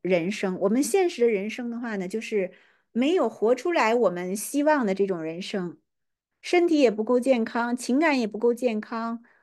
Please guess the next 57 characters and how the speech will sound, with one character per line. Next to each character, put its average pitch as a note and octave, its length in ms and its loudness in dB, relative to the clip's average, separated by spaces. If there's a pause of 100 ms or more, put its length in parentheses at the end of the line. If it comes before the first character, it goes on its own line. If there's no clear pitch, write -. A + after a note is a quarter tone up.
(200)
呃， G#3+ 300 0
角 B3+ 220 6
色 F#4 200 6
也 A#3+ 140 6
不 G#3 140 -2
够 B3+ 160 4
称 B3+ 280 -2
心， A3 560 -6 (460)
呃， G3+ 300 -2
心 F4 300 4
灵 D#4 100 4
也 A3 120 2
不 G3 100 -4
够 A3+ 140 2
健 A3+ 240 -2
康， G#3 300 -6
然 G3 180 -2
后 C4 140 0
智 D#4 220 -4
力 A3+ 360 -2
也 G3 140 0
觉 G#3 180 0
得 B3+ 80 -4
好 - 160 -6
像 G#3+ 260 -6
自 A#3 140 -8
己， G3 320 -8 (380)
呃， F3 320 -4 (500)
不 G#3 100 4
够 B3 140 6
聪 B3 240 0
明， F#3+ 480 -4 (340)
然 G3+ 160 -2
后 C4 200 0
呢， G#3 280 0 (300)
呃， G3+ 260 0
社 D4+ 180 2
交 C#4 180 4
方 C4+ 220 0
面 A#3 300 0
也 F3 140 -2
觉 G3 180 -2
得 G#3+ 160 -2
好 F3 140 -6
像 F#3 420 -6 (160)
不 F#3 140 -2
是， G#3 220 -2
跟 A#3 140 0
人 G#3+ 140 2
交 A#3 200 2
往 F#3 180 0
也 E3+ 160 -6
很 F#3+ 160 -8
有 G3 160 -6
障 G3+ 240 -6
碍 G3 200 -4
哈。 F#3 220 -10